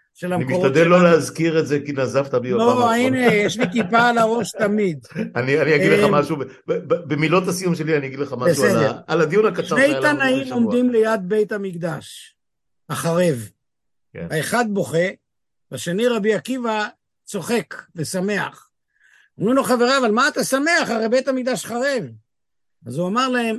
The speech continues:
Speaker 1: "אם נתקיימה הנבואה שבית המקדש חרב,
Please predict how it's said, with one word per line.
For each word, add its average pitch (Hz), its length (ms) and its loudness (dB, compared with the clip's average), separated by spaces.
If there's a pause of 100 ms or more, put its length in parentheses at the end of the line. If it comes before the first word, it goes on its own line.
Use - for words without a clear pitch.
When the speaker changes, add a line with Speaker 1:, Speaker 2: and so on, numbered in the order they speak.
(120)
Speaker 1:
"אם 285 240 0
נתקיימה 208 880 -4
הנבואה 185 520 -4
שבית 190 400 -6
המקדש 190 440 -6
חרב, 240 360 0